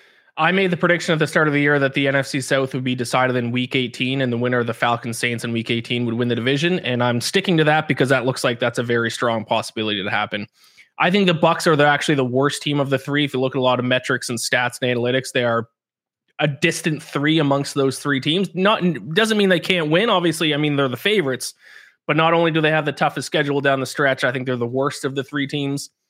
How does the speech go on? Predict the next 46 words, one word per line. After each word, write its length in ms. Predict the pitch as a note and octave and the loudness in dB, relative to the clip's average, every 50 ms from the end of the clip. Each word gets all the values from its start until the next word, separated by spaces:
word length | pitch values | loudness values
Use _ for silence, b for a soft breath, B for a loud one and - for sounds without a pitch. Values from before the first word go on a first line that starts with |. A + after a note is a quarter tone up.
| _ _ _ _ _ _ _ _ _ _ _ _ _ _ _ _ | _ _ _ _ _ _ _ _ _ _ _ _ _ _ _ _
So 120 | - E3 D3+ | -2 2 2
I 80 | D3 | 2
think 140 | C#3+ D3+ D#3 | 4 2 2
it's 100 | D3+ C3+ | 2 0
gonna 160 | - C#3 C#3 | 0 0 0
come 160 | B2+ D3 C3 B2+ | 0 0 0 0
down 180 | B2+ A#2+ A#2+ | 0 0 0
to 80 | A#2 A#2 | 0 0
whoever 220 | B2+ B2+ A#2 A2+ | 0 0 0 0
wins 220 | A2+ A#2 A#2+ A2+ A2 | -2 -2 -2 -4 -4
between 220 | - - A#2 A2 | -6 -8 -6 -6
the 80 | G#2+ G2+ | -6 -4
Falcons 340 | - A2 A2 G#2+ A2 A2+ | -2 -2 -2 -4 -6 -8
and 80 | G#2+ A2 | -8 -8
the 60 | G#2 | -8
Saints 300 | - - G#2+ G#2+ G2+ - | -8 -8 -8 -8 -8 -10
in 100 | - F#2+ | -10 -10
week 180 | G2 G#2 G2+ - | -10 -10 -10 -10
eighteen. 400 | G2 G2+ - - F2 D2 C#2+ - b b b b b b b b _ - | -12 -12 -12 -14 -16 -16 -18 -20 b b b b b b b b _ -4
Um, 540 | A2 A2+ A2+ A2 A2+ A2+ A2+ A2+ A2+ F#2+ - _ _ _ _ | -2 -2 0 0 0 0 -2 -4 -4 -6 -10 _ _ _ _
Falcons 760 | _ - - C#3+ C#3 C#3+ C3+ - D3+ C3+ C3+ C3+ B2 A#2+ - - - | _ -4 0 2 2 2 2 2 0 0 2 0 0 -2 -6 -4 -2
are 180 | - C3+ C3 C3 | 0 2 2 4
lucky 280 | C3 C3+ C3 - D3+ | 2 2 2 0 -2
that 140 | C3 B2 A#2 | -2 0 0
they 80 | B2 A#2 | -2 -2
beat 260 | A#2 - D3 E3 D#3+ | -2 -4 -6 -4 -2
the 80 | D#3 C#3+ | -4 -2
Saints 300 | - D#3 D3+ D3 C#3+ - | 0 0 -2 0 -2 -2
earlier 320 | A#2 C3 C3 C3 C3 B2+ | -2 0 2 2 2 0
this 160 | A#2+ B2 A2+ - | 0 -2 -4 -2
season, 280 | - D#3 D3+ D#3 D#3+ | -2 -2 0 0 0
so 120 | C#3 - B2+ | 0 0 0
they 100 | B2 A2+ | 0 2
have 220 | A#2+ C3 C3+ C3 | 2 0 0 0
that 200 | C3+ A#2+ A2+ A#2 | 0 -2 -2 -2
tiebreaker. 640 | - C#3+ C#3+ D3+ C#3+ D3+ D3+ D3 C#3+ - D#3 D#3 C#3+ | -2 -2 0 0 2 2 2 2 2 2 2 2 0
If 80 | C3 | 0
they 100 | - A#2+ | -2 -6
finish 300 | A2 - C3+ C3 B2 - | -6 -4 -4 -4 -4 -4
with 100 | C3 B2 | -6 -8
the 60 | B2 A#2+ | -8 -8
same 260 | - - B2 A#2+ A#2 | -6 -4 -4 -2 -2
record 260 | C3 C3+ - D3 C3 | -2 -2 -2 -2 -2
as 100 | C3 B2 | -2 -2
the 60 | B2 | -4
Saints 440 | A#2+ - C3 C3 C3 B2+ - - - | -4 -4 -4 -4 -4 -4 -6 -8 -10